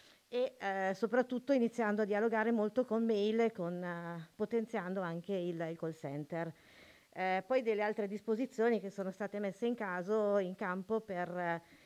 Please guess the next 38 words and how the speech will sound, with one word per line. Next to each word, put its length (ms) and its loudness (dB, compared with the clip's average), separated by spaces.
eh, 380 -4
diciamo 360 -4
più 160 -8
di, 140 -4
di, 140 -6
di, 160 -6
di, 140 -8
diciamo 340 -6
di, 100 -8
di 120 -12
pulizia, 680 0
di, 640 -6
eh, 80 -10
acquisto 480 -2
mascherine 580 0
chirurgiche 500 -2
anche 140 -4
in 80 -6
collaborazione 880 -2
con 200 -4
le 100 -2
altre 280 -2
associazioni 560 -4
del 160 -2
territorio. 800 0
Eh, 360 2
stavamo 380 2
facendo 460 0
in 40 -6
quel 140 -8
momento 500 2
un 300 4
re-, 220 -2
un 260 0
rinnovo 560 0
del 140 -6
parco 280 -4
tecnologico 880 -4